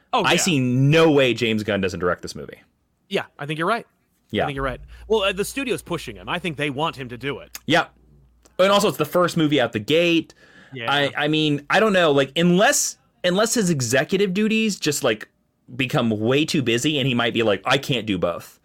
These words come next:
Speaker 1: I mean, it could be he
Speaker 2: Um,
Speaker 1: doesn't wanna do it, and he just says that. <laughs> He just makes himself so busy that he's like, "We gotta pick somebody else."
Speaker 2: Yeah, I don't know.
Speaker 1: Fine by me.
Speaker 2: I, I, man, I mean, I don't know. I, I, I, I honestly hope he picks one of the other movies.
Speaker 1: Yeah.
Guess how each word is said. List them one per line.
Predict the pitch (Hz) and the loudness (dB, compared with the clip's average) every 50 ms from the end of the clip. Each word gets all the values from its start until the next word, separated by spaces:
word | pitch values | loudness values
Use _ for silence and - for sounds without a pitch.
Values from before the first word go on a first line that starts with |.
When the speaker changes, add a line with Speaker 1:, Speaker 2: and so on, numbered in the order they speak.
| _ - - - - | _ -20 -18 -12 -8
Speaker 1:
I | 151 | -4
mean, | 175 196 | -2 -2
it | 190 | 0
could | 110 | 2
be | 110 110 | 2 2
he | 110 | 2
Speaker 2:
Um, | 208 214 | 2 2
Speaker 1:
doesn't | 202 190 185 135 | 0 0 -2 -4
wanna | 131 131 147 165 185 180 | -4 -4 -2 -2 -2 -4
do | 120 131 120 113 | -6 -8 -10 -10
it, | 110 104 | -12 -14
and | - 98 | -16 -18
he | 113 139 | -14 -12
just | 131 135 - - - - | -10 -10 -10 -10 -10 -8
says | - 143 156 156 131 - | -6 -4 -4 -4 -6 -8
that. | - 110 87 80 78 - _ - | -12 -16 -16 -18 -20 -16 _ -8
<laughs> | 131 - - - - - 180 - | -6 -6 -6 -6 -8 -8 -6 -6
He | - 247 | -4 -4
just | 202 208 123 139 | -4 -6 -6 -6
makes | 160 170 180 185 180 - | -6 -4 -4 -4 -4 -6
himself | - 185 165 - - 156 143 | -8 -10 -8 -8 -8 -8 -6
so | - - 160 | -6 -6 -6
busy | 135 127 139 127 117 123 | -6 -6 -8 -8 -10 -12
that | 117 117 | -14 -16
he's | 117 107 117 | -16 -16 -16
like, | 117 - - | -16 -14 -10
"We | 151 | -10
gotta | 165 156 131 | -10 -10 -10
pick | 131 - | -14 -20
somebody | - 139 131 98 98 | -20 -20 -20 -20 -20
else." | 92 85 78 - - - | -18 -18 -18 -16 -8 -4
Speaker 2:
Yeah, | 202 214 202 196 196 196 185 | -2 0 0 0 -2 -2 0
I | 180 214 | 0 0
don't | 240 240 220 170 | 2 2 2 2
know. | 160 170 180 170 156 135 | 2 4 4 4 2 2
Speaker 1:
Fine | 131 151 | 0 0
by | 147 160 | 0 -2
me. | 160 | -2
Speaker 2:
I, | - 104 - | -4 -6 -10
I, | - _ _ _ _ - | -14 _ _ _ _ -6
man, | 143 143 151 160 165 147 127 127 - | -2 0 2 2 2 2 0 -2 -2
I | 156 165 | 0 2
mean, | 180 185 - | 2 2 2
I | 160 170 | 2 2
don't | 180 202 208 | 4 4 4
know. | 196 185 143 113 - | 4 4 2 2 0
I, | - 147 143 - - 147 170 - - _ | -2 -4 -4 -4 -2 -2 -2 -2 -2 _
I, | - 156 165 156 - _ _ _ _ - | 0 0 0 0 -2 _ _ _ _ 0
I, | 170 180 185 | 2 2 2
I | - 180 185 | 2 2 2
honestly | 196 180 190 185 202 226 240 220 - 214 190 | 4 4 4 4 4 4 2 2 0 0 0
hope | 143 - 170 170 160 139 - - - _ _ _ _ _ _ _ _ _ _ - - | 2 4 4 4 4 4 0 -6 -16 _ _ _ _ _ _ _ _ _ _ -14 -6
he | - 165 165 | -2 -2 -2
picks | 139 - 170 143 139 - - | 0 0 0 0 0 0 0
one | 131 120 | 0 2
of | 117 | 2
the | 113 107 | 2 2
other | 104 101 | 2 2
movies. | 98 92 82 71 62 60 62 - - - - _ _ _ _ _ _ | 2 0 -2 -4 -6 -10 -12 -12 -12 -14 -16 _ _ _ _ _ _
Speaker 1:
Yeah. | - 131 117 101 90 | -14 -12 -10 -10 -12